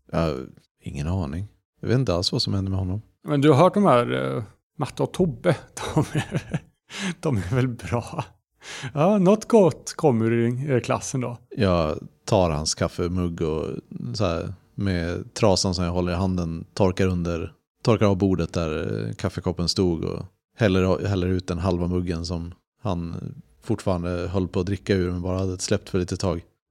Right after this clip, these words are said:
Speaker 1: Bara tittar inte på honom.
Speaker 2: Ja, de, de var på radio i morse. Jag, jag spelade in lite åt dig om du vill höra. Han ställer sig upp och går fram till sin
Speaker 1: Ja,
Speaker 2: rätt
Speaker 1: nej,
Speaker 2: moderna
Speaker 1: jag
Speaker 2: radio.
Speaker 1: är klar här nu så att, eh, vi syns på måndag tänkte jag. Jag kommer samma tid så,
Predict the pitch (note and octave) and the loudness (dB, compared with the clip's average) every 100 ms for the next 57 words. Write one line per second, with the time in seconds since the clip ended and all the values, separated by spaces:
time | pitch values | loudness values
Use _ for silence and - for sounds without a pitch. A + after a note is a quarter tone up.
0 | _ - E2 - F2 F#2 F2 D#2+ F2+ F2 | _ -4 -4 -4 -4 -2 -2 -4 -6 -8
1 | F2 - - D#3+ F3+ F3 F#3 F#3+ F#3+ G#3 | -8 -16 -4 0 0 0 2 4 4 4
2 | F#3 C#3 F3 G3+ - F#3+ F3+ E3+ - F#3+ | 6 6 4 2 2 0 2 2 2 0
3 | F3+ F3 F#3 F3 C3+ A2 - A#2+ A2+ B2 | 2 4 2 2 2 2 2 0 2 2
4 | A2+ A#2+ A2+ - _ C3 B2 - - B2 | 2 2 0 -4 _ -12 -10 -12 0 2
5 | A2+ A2+ A#2 A2+ G#2+ B2 A#2+ A2+ A#2 A2+ | 2 0 -2 -4 -4 -2 -2 -2 -4 -2
6 | A#2 A#2 - _ - B2 B2 C3 C3 B2+ | -4 -6 -10 _ 2 4 4 4 6 8
7 | B2+ B2+ A#2+ A#2 B2 - D3 C#3+ E3 D#3+ | 8 8 6 2 -6 -8 -4 0 4 4
8 | D#3+ E3 G#3+ A2+ G2 F#2+ - G#2+ - B2 | 4 4 4 4 4 2 0 -2 -2 0
9 | A#2 A2+ A2+ G#2+ - _ - B2 C#3 D3+ | 4 4 2 0 -8 _ -4 2 4 6
10 | D3+ C#3+ C#3 D3+ - D#3+ A3 E3+ A2+ F2 | 6 4 4 2 2 2 2 2 2 0
11 | D#2 D#2+ _ _ _ B2+ C3+ C#3+ C#3+ D#3+ | -2 -4 _ _ _ -2 2 2 2 2
12 | D3+ C3 B2 C#3 C3 G2+ - G#2 G2+ G2 | 2 2 2 2 0 -2 -2 2 2 2
13 | F#2 | -2